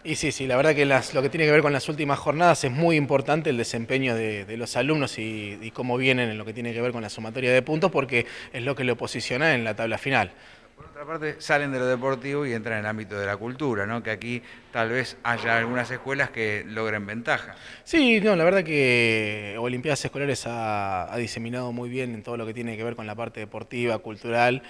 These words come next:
Speaker 1: eh, y educativa, y los chicos, eh, apuestan muy fuerte a todas las etapas. Obviamente hay escuelas que se destacan más en algunas, eh, jornadas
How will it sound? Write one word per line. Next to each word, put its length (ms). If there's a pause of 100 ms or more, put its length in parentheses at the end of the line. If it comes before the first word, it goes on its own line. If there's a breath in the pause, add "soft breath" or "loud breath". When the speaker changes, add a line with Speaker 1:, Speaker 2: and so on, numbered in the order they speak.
(320 loud breath)
Speaker 1:
eh, 160
y 100
educativa, 600
y 60
los 140
chicos, 420
eh, 160
apuestan 400
muy 160
fuerte 580
a 120
todas 260
las 180
etapas. 480
Obviamente 400
hay 80
escuelas 320
que 120
se 120
destacan 380
más 260
en 160
algunas, 560
eh, 320
jornadas 640